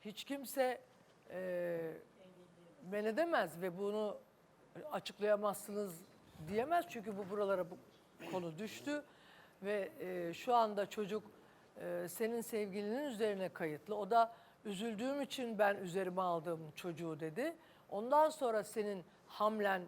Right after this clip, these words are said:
ne olacak? Ona siz karar vereceksiniz. Yani dava açıp, işte nafaka, dün söylediğim gibi,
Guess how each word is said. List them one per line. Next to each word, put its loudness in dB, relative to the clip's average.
ne -2
olacak? 2
Ona 0
siz -4
karar 6
vereceksiniz. -6
Yani 4
dava 8
açıp, 0
işte 0
nafaka, 2
dün -2
söylediğim 0
gibi, -4